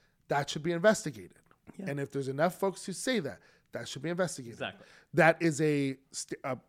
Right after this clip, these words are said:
Speaker 1: a process, a standard, a protocol.
Speaker 2: Exactly.
Speaker 1: The mayor could easily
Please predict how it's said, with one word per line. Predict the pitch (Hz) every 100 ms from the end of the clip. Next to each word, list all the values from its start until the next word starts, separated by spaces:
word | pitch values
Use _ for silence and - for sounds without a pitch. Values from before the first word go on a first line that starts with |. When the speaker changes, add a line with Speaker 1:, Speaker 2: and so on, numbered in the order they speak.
| -
Speaker 1:
a | 131
process, | - 170 180 185 160 -
a | 131
standard, | - 156 143 131 127
a | 123
protocol. | - 127 113 - 64 - _ _
Speaker 2:
Exactly. | - 120 - _ _ _ _ _ - - - _
Speaker 1:
The | 139
mayor | 160 240 170 131 190 - _ _ _ _ _ _ _ _ _ -
could | - 165 - -
easily | 202 190 196 160 135 165